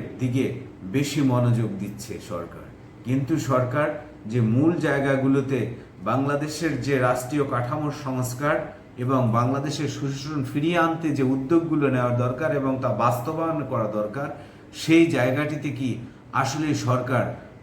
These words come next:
সফল হচ্ছে বা সরকার কি সামনের দিকে এগিয়ে যাচ্ছে, সফলের দিকে, বা সফলতা কি সামনে তারা দেখতে পাচ্ছে বা তাদের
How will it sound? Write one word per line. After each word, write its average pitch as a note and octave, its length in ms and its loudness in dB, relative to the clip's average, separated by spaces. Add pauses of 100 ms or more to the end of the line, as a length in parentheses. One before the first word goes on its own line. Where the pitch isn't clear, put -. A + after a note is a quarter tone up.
(140)
সফল C3+ 380 0
হচ্ছে D3+ 300 -2
বা G#2 80 2 (140)
সরকার B2+ 380 2 (120)
কি C3+ 120 -2 (520)
সামনের C3+ 500 2
দিকে A#2+ 240 2 (120)
এগিয়ে D3 300 2
যাচ্ছে, D3+ 300 -2
সফলের C3 540 0
দিকে, B2+ 240 0 (400)
বা G#2+ 80 -12
সফলতা C3+ 580 0
কি A#2+ 140 0
সামনে C3 360 0 (460)
তারা A#2+ 180 4 (140)
দেখতে C#3 260 -2
পাচ্ছে D3+ 440 -2 (600)
বা G#2+ 100 2
তাদের A#2+ 320 2